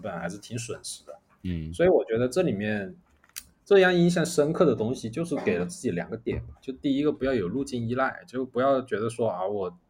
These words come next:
Speaker 1: 呃，一直就是通过这样的方式我能挣到钱，那我以后就能挣到钱。那这样子的话，你往往会吃个大亏。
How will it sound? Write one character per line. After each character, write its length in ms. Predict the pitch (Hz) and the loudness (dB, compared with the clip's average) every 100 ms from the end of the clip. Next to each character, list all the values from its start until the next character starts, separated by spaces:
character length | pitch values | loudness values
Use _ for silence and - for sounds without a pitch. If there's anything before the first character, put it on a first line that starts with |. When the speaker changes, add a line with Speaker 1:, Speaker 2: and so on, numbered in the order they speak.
| _ _ _ _ _ - - | _ _ _ _ _ -20 -4
Speaker 1:
呃， 180 | 95 95 | -2 0
一 180 | 87 139 | 4 4
直 140 | 107 | 2
就 140 | 117 | -2
是 280 | 113 107 92 - _ | -2 -2 -4 -8 _
通 200 | - 113 | -4 -2
过 80 | 117 | 2
这 100 | 131 | 2
样 80 | |
的 80 | 123 | 2
方 180 | 117 101 | -2 -4
式 140 | - | -4
我 140 | 98 87 | -4 -4
能 120 | 87 | -4
挣 140 | 113 | -4
到 100 | 107 | -4
钱， 200 | 98 - | -4 -6
那 100 | 107 | -4
我 100 | 127 | -2
以 100 | - - | -4 -4
后 160 | 123 | -4
就 120 | 127 | -2
能 140 | 95 87 | -4 -6
挣 140 | 90 | -6
到 120 | 87 | -6
钱。 220 | - - - _ _ _ _ - | -6 -10 -14 _ _ _ _ -2
那 140 | 151 | 2
这 140 | 151 | 8
样 180 | 185 185 | 8 8
子 60 | 123 | 4
的 60 | 87 | 0
话， 120 | 98 | -4
你 120 | 95 | -4
往 180 | 85 95 | -4 -4
往 80 | 101 | -4
会 220 | 120 113 | -2 -2
吃 180 | - 104 | -4 -6
个 80 | |
大 240 | 110 135 101 | -2 0 -2
亏。 320 | - 80 - | -6 -14 -16